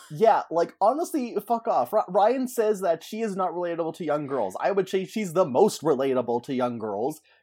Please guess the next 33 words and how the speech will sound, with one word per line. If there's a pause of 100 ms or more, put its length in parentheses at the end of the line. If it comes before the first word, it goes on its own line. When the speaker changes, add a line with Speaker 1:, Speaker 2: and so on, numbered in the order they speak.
Speaker 2:
because
Speaker 1:
Yes.
Speaker 2:
of
this. (400)
Like,
Speaker 1:
Yes. (440)
Speaker 2:
the
way
Ryan,
sorry,
this
is, (480)
I
wanna
bring
Cameron
into
this
too,
'cause
this
is
something
I
forgot
to
mention,
but
Ryan
Speaker 1:
Yeah.
Speaker 2:
acts
like (300)
a,